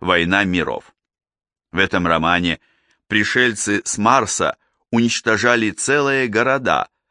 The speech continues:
направляя на них лучи тепловой энергии из пушек, установленных на их треножниках. Во время Второй мировой войны нацисты, всегда готовые исследовать и взять на вооружение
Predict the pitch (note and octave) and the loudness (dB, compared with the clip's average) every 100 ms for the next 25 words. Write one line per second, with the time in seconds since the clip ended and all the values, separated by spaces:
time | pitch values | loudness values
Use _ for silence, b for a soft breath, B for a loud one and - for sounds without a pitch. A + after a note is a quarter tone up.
0 | _ F#2 F2+ F#2+ F#2 G2 F#2+ F#2 F#2 F#2+ | _ -6 -2 0 2 2 2 2 0 -2
1 | F#2 - G2+ F2+ G#2+ F#2 F#2+ - F2+ F2 | -4 -4 -4 -4 -4 -4 -6 -2 -2 0
2 | F2+ E2+ F2 F#2 F2+ E2 E2 D#2+ - E2 | 2 2 0 0 -2 -4 -4 -4 -6 -10
3 | - - D#3+ - F2 - b b b G#2 | -12 -8 -6 -2 -4 -4 b b b -6
4 | - G2+ A2+ C3+ C3 B2 A#2+ - F#2+ G2 | -2 0 2 0 0 0 0 -2 -2 -2
5 | G#2 - G#2+ G2 D#2 - B1+ - - _ | -4 -4 -2 0 -2 -4 -12 -18 -20 _
6 | _ _ _ _ _ _ _ - G2 G2+ | _ _ _ _ _ _ _ -2 2 2
7 | G2+ F#2+ - G2+ F#2 F#2 F#2+ G2 F#2+ G2 | 2 0 2 2 2 2 2 2 2 0
8 | F#2+ F#2+ F#2 F#2+ - _ _ _ _ - | 2 0 0 -2 -4 _ _ _ _ -4
9 | G#2 A2 D#3+ C3+ - C3+ C3 - - A2+ | -4 -2 0 0 -2 -2 -2 -2 -4 -2
10 | A#2+ A#2 A2+ B2 A2 G#2+ G#2 - G#2 G#2+ | 0 0 -2 -2 0 0 -2 -2 -2 -2
11 | G2+ F#2+ F#2+ F2+ F#2+ - F#2+ F2+ F2+ F2+ | -2 -2 -4 -2 -4 -2 -2 0 0 0
12 | G2+ G2 F#2 | -2 0 0